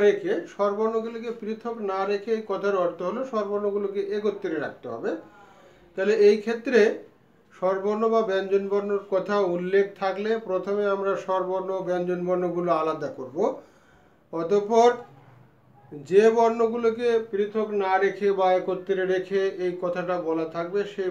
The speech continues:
বর্ণগুলোকে একটি ধরতে হবে, ধরে বিন্যাস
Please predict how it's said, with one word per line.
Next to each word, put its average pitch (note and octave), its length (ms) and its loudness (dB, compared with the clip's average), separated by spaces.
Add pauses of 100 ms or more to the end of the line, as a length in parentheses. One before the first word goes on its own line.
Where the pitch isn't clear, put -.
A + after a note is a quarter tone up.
বর্ণগুলোকে F3 640 -2 (240)
একটি G3+ 200 -2 (100)
ধরতে C#3+ 320 -10
হবে, G#2+ 180 -14 (320)
ধরে F#3 240 2 (760)
বিন্যাস F3+ 400 0